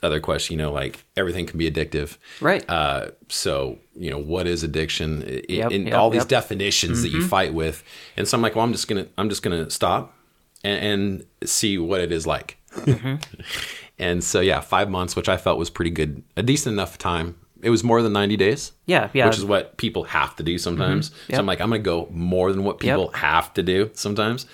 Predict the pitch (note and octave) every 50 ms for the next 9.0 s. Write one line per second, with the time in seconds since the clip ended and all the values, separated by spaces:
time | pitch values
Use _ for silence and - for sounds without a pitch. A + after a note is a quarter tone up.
0 | - - - - - - - - _ - - - G2 F#2+ G2 - - G2+ F#2+ F#2+
1 | - - F#2+ F#2 F#2 F#2 F2+ F#2 F2+ F2 E2+ - - - F#2+ - D#2+ - - D#2+
2 | D#2+ - - E2+ F2 E2+ E2 E2 E2 E2 E2 D#2+ D#2+ D#2+ D2+ - - E2 D#2 D#2+
3 | D#2+ D2+ D2 D#2 - - - - D2+ D2 - D#2+ D2 D2 - - D#2+ E2 D#2+ D#2
4 | D#2 C#2+ C2+ - - - - - - - - - - - - - - - - -
5 | - - - - - - - - - - - - - - A2+ A#2+ A#2+ A#2 - F#2+
6 | G2+ A2 A#2+ B2+ - - A#2 G#2+ C#2+ E2 - - - G2+ E2+ E2 E2+ D#2 C#2 C#2
7 | D2 C#2 C2+ B1 - - - - - - - - - B2+ B2 A2 - G#2 F#2 F2
8 | E2 D#2+ E2 F2+ F#2 E2+ D2+ D#2+ D#2 C#2+ C2+ C#2 D2 - - - C2+ C#2 D#2+ F#2